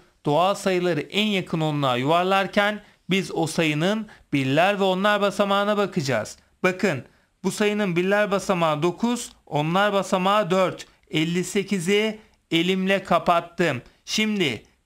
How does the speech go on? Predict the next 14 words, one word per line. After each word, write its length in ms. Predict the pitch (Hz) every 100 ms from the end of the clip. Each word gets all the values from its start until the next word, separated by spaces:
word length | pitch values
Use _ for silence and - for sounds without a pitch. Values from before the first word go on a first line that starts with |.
| -
birler 360 | 165 196 208
basamağına 580 | 208 202 208 196 196 208
bakıyorum. 560 | 196 185 170 131 117 127
Birler 300 | 170 202 214
basamağı 500 | 208 220 214 214 208
kaç? 360 | 247 262 262 - _ -
Dokuz. 520 | 156 151 208 160 - - _ -
Ne 120 | 185
demiştik? 600 | 196 180 170 233 247 - _ _
Beş 220 | 190 196 196
ve 140 | 160
beşten 440 | 165 160 190 156
büyük 200 | 151 196
sayılar 480 | 196 208 202 214 233